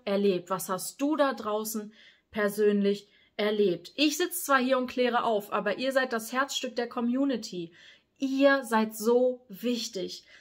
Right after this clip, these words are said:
Schreibt mir jetzt bitte in die Kommentare eure Erfahrungen. Mit was für einer Art hattet ihr zu tun und was für ein finanzieller Missbrauch ist euch passiert? Wie war es? Wie seid ihr rausgekommen?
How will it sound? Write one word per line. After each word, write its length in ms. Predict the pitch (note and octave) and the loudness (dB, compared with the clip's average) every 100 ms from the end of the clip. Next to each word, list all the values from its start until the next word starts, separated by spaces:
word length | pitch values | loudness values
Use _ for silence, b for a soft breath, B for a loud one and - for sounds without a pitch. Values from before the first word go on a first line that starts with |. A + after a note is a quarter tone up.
| B | B
Schreibt 520 | - - A3 C#4 C#4+ | -6 -2 2 4 4
mir 80 | C4 | 0
jetzt 180 | B3+ - | 0 0
bitte 240 | C4+ C4 | -4 -2
in 80 | A#3+ | -2
die 60 | A#3 | -2
Kommentare 680 | B3 A3+ A3+ A3 G3 G3+ A#3 | -2 -2 -2 -2 -2 -2 0
eure 300 | C4 C#4+ C4+ | 4 4 4
Erfahrungen. 760 | B3 A3+ A#3+ A3 G3 F3+ E3 E3 B B | -2 0 2 4 2 -4 -6 -8 B B
Mit 160 | A3 A3+ | -2 2
was 200 | C#4+ - | 2 4
für 80 | |
einer 160 | C#4 B3+ | 4 6
Art 180 | C4 C#4 | 4 2
hattet 220 | B3+ A3+ | -4 -4
ihr 140 | B3 | -4
zu 140 | A#3+ A#3+ | -4 -6
tun 360 | - C4+ E4 - B | -2 0 0 -4 B
und 200 | A3+ G#3+ | -2 2
was 260 | A#3 C#4+ - | 4 4 2
für 80 | C#4 | -2
ein 80 | B3 | 0
finanzieller 520 | B3 B3 A#3+ A3+ A3 | 0 0 0 0 0
Missbrauch 400 | A#3+ - A3+ A3 | 0 -2 -6 -2
ist 320 | C4 C4+ - | -4 -4 -2
euch 280 | A#3+ A#3+ - | -2 -2 -4
passiert? 640 | A#3+ A3+ B3+ C4+ G3+ - B B B B | -6 -6 2 6 6 2 B B B B
Wie 300 | G3+ C#4+ B3+ | 2 2 6
war 260 | B3+ C4 C4 | 6 6 4
es? 180 | B3+ | 0
Wie 140 | A#3+ C#4 | -2 0
seid 280 | C4+ B3+ B3 | 2 2 0
ihr 140 | A3+ | 2
rausgekommen? 760 | A#3 C#4 - G#3 - F#3+ F3+ | 4 4 2 -12 -8 -6 -6